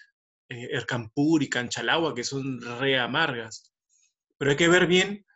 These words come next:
quién es la persona y, y en base a, a su síntoma, su camino, ver qué planta puede servir y en qué forma.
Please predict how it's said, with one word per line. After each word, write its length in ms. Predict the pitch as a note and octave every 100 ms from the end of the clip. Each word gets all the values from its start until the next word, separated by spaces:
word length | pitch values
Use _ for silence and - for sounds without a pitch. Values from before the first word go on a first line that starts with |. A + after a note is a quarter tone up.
| _ _ _ _ _ _ _ -
quién 180 | F3
es 100 | G3+
la 120 | F3+ -
persona 720 | B2+ - F3+ D#3 C3+ F3+ G3+ - _ _
y, 280 | C3+ B2 B2+
y 40 |
en 120 | B2+
base 340 | C3 D#3 - E3+
a, 580 | B2+ - - A#2 G#2+ -
a 60 |
su 760 | - - E3+ F#3+ G#3 F#3+ D#3 -
síntoma, 680 | - - D#3 D3+ C#3 B2+ A#2+
su 380 | - - E3+ G3
camino, 720 | D3 C3 C#3 D3+ E3+ G3 F#3 _ _
ver 380 | C3+ C3+ C#3 C#3
qué 120 | C#3
planta 420 | - C3+ C3+ B2+
puede 160 | C3 B2+
servir 520 | - A2 D3+ C#3+ B2+
y 140 | C#3 A#2
en 120 | A2+
qué 140 | D#3
forma. 580 | D3 - G3 B2 G#2 -